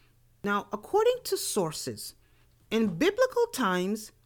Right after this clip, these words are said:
taking a census was considered sinful because it displayed a lack of trust in God's provision.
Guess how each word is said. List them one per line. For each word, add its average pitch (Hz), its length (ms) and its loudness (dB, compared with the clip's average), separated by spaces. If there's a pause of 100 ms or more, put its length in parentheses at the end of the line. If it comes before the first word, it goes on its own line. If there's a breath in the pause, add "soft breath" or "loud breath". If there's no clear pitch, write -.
(260)
taking 381 380 -2
a 269 60 2
census 214 640 -2
was 202 160 -4
considered 233 640 -4
sinful 285 760 -2 (440 soft breath)
because 208 640 -2
it 185 140 0
displayed 220 420 0
a 185 60 2
lack 196 360 0
of - 220 -6
trust - 480 -6
in 170 180 -2
God's 151 280 -4
provision. 262 540 -2